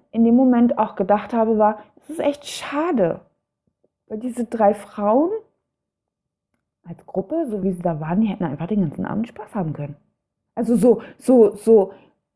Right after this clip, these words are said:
ich weiß nicht, so richtigen Spaß. Nicht meine Definition von Spaß, aber irgendwas Positives. Und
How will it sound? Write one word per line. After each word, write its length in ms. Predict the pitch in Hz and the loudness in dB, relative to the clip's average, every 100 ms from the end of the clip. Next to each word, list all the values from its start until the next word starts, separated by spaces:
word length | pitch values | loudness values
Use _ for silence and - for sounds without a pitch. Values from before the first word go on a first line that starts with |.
| _ | _
ich 180 | 180 160 | -14 -8
weiß 220 | 165 269 | -6 2
nicht, 280 | 220 156 - | 2 0 -6
so 100 | 156 | -4
richtigen 380 | 185 - 381 | -2 2 2
Spaß. 400 | - - 156 147 | 0 -2 -2 0
Nicht 160 | 220 233 | 2 4
meine 260 | 294 427 269 | 2 4 2
Definition 680 | 240 196 196 196 - 185 | 2 0 0 0 2 2
von 200 | 180 170 | 2 -2
Spaß, 340 | 160 - 165 - | -2 -2 -2 2
aber 260 | 190 208 - - - - _ _ _ _ _ _ | 2 2 0 -20 -20 -20 _ _ _ _ _ _
irgendwas 300 | 285 320 320 | -4 -2 -4
Positives. 880 | - 311 403 392 - 226 196 180 - | -4 0 0 -2 -2 2 2 2 -2
Und 340 | - 226 - | 0 0 0